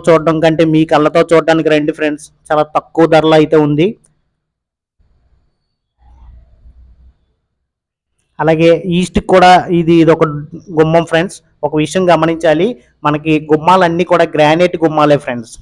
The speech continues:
గుమ్మాలన్నీ కూడా గ్రానైట్ గుమ్మాలే, అంటే గ్రానైట్ ఫ్రేమ్లు వేయడం జరిగింది,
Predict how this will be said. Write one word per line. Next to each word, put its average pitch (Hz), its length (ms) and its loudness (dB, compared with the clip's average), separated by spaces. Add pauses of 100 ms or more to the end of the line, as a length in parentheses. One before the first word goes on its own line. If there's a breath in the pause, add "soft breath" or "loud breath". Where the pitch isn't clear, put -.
(140)
గుమ్మాలన్నీ 165 580 0
కూడా 165 260 0
గ్రానైట్ 156 420 0
గుమ్మాలే, 156 260 0
అంటే 151 220 -2
గ్రానైట్ 151 420 0
ఫ్రేమ్లు 175 400 0
వేయడం 160 300 0
జరిగింది, 143 480 -2